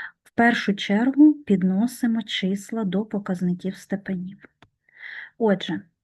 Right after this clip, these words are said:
треба піднести десять до третього степеня. Десять в третьому степені — це десять помножити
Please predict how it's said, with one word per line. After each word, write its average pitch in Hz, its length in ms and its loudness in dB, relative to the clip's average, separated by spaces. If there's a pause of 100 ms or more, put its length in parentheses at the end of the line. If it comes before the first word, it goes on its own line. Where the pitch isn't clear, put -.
треба 285 440 0
піднести 214 680 2
десять 220 520 0
до 185 140 2
третього 196 540 -2
степеня. 196 760 -6 (360)
Десять 202 580 2
в - 40 -20
третьому 226 500 2
степені — 202 880 -2
це - 240 -2
десять 185 680 0
помножити 185 680 0